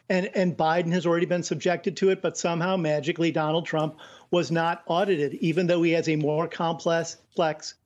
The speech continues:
financial picture and arguably more income than either one of those men. So why didn't it happen? It's either because the I R S is inept or it's because the I R S was in the tank. Either answer is not a good answer.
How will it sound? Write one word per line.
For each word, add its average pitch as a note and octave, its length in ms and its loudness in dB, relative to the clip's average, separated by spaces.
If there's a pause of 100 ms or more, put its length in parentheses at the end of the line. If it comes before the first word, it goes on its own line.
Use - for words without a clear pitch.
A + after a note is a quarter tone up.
(300)
financial F#3 540 0
picture F3 580 -4 (280)
and F3+ 140 0
arguably F3 720 2
more E3+ 220 2
income E3 400 -2
than D#3 120 -2
either D#3+ 200 0
one D#3 160 0
of D3 80 -2
those C#3+ 260 -2
men. C#3 260 -6 (320)
So E3+ 520 2
why E3+ 320 2
didn't E3+ 260 0
it D#3 100 0
happen? D3 400 -4 (280)
It's E3+ 140 -2
either F#3+ 320 2
because F#3 380 -2
the F3 160 -4
I E3 220 -2
R E3+ 100 0
S - 160 -4
is D3+ 140 -8
inept D#3+ 460 -6 (500)
or F3 120 0
it's D#3+ 140 -8
because E3+ 380 -6
the G3 160 -2
I F3+ 420 0 (100)
R F3 300 2
S E3+ 220 -4
was D3+ 100 -6
in D#3+ 120 -2
the D3+ 80 -2
tank. E3+ 360 -6 (280)
Either F#3+ 320 2
answer E3+ 640 0
is D3 160 -4
not E3 240 0
a F#3+ 60 0
good D3+ 240 0
answer. C#3 440 -4